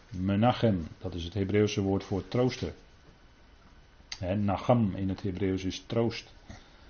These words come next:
Dat is de trooster die zou komen. Dat is de Heer Jezus zelf natuurlijk. Die van zichzelf zei dat hij de trooster was. Want hij zei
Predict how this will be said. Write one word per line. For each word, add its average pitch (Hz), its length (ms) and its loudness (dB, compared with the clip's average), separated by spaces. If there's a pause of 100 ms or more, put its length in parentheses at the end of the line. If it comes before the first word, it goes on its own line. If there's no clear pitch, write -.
(840)
Dat 95 140 -4
is 87 120 -2
de 98 100 -2
trooster 123 520 6 (440)
die 98 140 -2
zou 95 200 0
komen. 143 420 8 (580)
Dat 87 160 -4
is 85 80 -4
de 90 80 0
Heer 101 160 4
Jezus 104 380 4
zelf 147 260 4
natuurlijk. 113 480 -2 (760)
Die 95 320 4
van 101 160 2
zichzelf 113 420 2
zei 110 240 4
dat 98 140 0
hij 107 200 2
de 95 120 0
trooster 147 420 2
was. 87 360 -4
Want 98 180 -2
hij 120 240 0
zei 104 400 -2